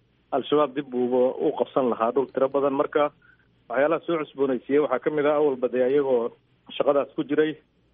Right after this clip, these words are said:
eh, saldhigyo waaweyn oo saldhigga Beledowlo uu ka te-, uu ka mid yahayna dee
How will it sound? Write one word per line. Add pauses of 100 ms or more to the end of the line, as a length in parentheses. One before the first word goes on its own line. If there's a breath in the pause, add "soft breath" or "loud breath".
(320)
eh, (180)
saldhigyo
waaweyn
oo
saldhigga
Beledowlo (720)
uu
ka
te-,
uu
ka
mid
yahayna
dee